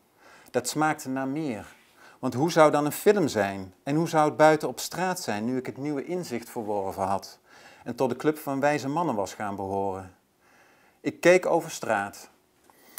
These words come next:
en zag niet alleen de straat, de mensen, de auto's, maar ik zag alles verbonden in die geheimzinnige vierde dimensie van diepte,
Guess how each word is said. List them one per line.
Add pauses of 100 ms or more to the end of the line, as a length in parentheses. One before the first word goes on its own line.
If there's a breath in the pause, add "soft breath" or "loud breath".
(120)
en
zag
niet
alleen
de
straat,
de
mensen,
de
auto's,
maar
ik
zag
alles
verbonden
in
die
geheimzinnige
vierde
dimensie
van
diepte,